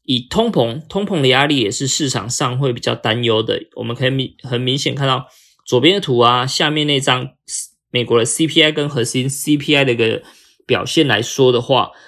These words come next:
很明显的就是持续性的大幅度的上扬，那反映到原物料价，价格的上升嘛。那不过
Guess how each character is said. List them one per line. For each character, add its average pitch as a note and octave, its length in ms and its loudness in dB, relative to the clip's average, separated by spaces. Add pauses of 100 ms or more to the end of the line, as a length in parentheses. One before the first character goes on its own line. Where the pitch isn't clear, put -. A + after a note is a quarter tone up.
(100)
很 B2+ 160 -2
明 C#3 160 2
显 D3+ 140 2
的 A#2+ 80 0
就 C3+ 100 2
是 C#3+ 80 2
持 B2+ 240 -4
续 C3+ 220 -2
性 B2+ 180 -2
的 A2+ 80 0
大 A#2 320 0
幅 - 320 -6
度 B2+ 240 0
的 G2 80 -2
上 G#2+ 440 -4
扬， - 240 -12 (400)
那 C3+ 100 -2
反 B2+ 160 -2
映 C3 60 -4
到 C#3+ 180 0
原 B2 200 0
物 D3+ 40 4
料 D#3 180 4
价， C3 240 -2
价 B2+ 240 0
格 G#2 80 -6
的 G2+ 80 -6
上 A#2 320 0
升 A#2 240 0
嘛。 G#2 240 -4 (380)
那 D#3 100 -2
不 C3+ 240 -4
过 D#3 540 4